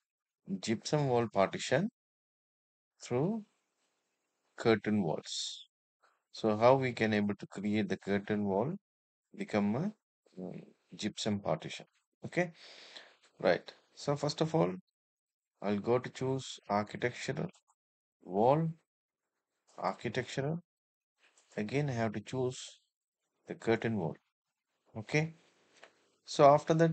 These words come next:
level one is the base constant, level two the sub, sub constants. So I just create here to here around six thousand mm. Right. So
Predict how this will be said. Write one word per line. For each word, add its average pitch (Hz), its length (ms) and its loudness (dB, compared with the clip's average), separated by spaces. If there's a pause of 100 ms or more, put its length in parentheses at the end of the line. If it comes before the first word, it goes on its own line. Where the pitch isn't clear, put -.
level 120 360 0
one 131 300 2 (500)
is - 80 -20
the 107 80 -4
base 110 260 0
constant, 143 560 -2 (800)
level 107 500 0
two 120 240 -2
the 123 140 0
sub, - 180 -6 (180)
sub 98 220 -2
constants. - 720 -8 (800)
So - 180 -6
I 139 60 -2
just 139 280 -6
create 127 380 -2
here 110 220 -2
to 104 120 -16
here 107 220 -2
around 104 380 0 (200)
six - 280 -14
thousand 101 400 0
mm. 120 360 0 (1700)
Right. 78 180 -6 (2500)
So 139 580 -4